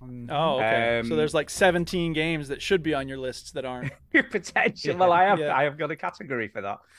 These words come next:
Speaker 1: Ah,
Speaker 3: Um,
Speaker 1: right, I see.
Speaker 3: But yeah, it's, it was so close to being on the list, and like I say, it got bumped off tonight. But I thought it was brilliant. I love the art style. I love the graphics. It looked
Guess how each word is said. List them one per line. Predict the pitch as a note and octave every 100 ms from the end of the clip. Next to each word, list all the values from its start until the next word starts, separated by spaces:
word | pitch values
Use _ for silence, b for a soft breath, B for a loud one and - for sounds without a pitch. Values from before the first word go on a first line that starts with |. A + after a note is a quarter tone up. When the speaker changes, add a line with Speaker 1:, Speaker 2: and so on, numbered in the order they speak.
| b C3
Speaker 1:
Ah, | C3+ D#3+ F3+ F#3+ F#3+
Speaker 3:
Um, | B2
Speaker 1:
right, | B2+ A#2
I | A2 -
see. | A#2+ A#2 _ _ _ _ _ _
Speaker 3:
But | G3+ G3+ F#3
yeah, | A3+ G#3+ G#3 G3
it's, | F#3 G3+ -
it | F#3+ G#3
was | G#3 F#3
so | - G3 G3 F3+
close | - F#3 E3+ -
to | D3
being | D3+ D3+
on | D3
the | C#3
list, | D3 C#3+ C3+
and | A#2+
like | B2
I |
say, | - B2
it |
got | B2+ C3
bumped | C3 B2
off | -
tonight. | A#2+ A2+
But | C#3+ F#3
I | A3
thought | A#3 -
it | B2+
was | G#2
brilliant. | G2+ G#2+ G#2+
I |
love | G#2+ G#2
the | A#2+
art | B2 C3+ B2
style. | - A2+ A2
I | G2+
love | G2 G#2+
the |
graphics. | E3 A2+ A#2 - G#2+ F3
It | A#2 C3
looked | C3 D#3+ C3 - -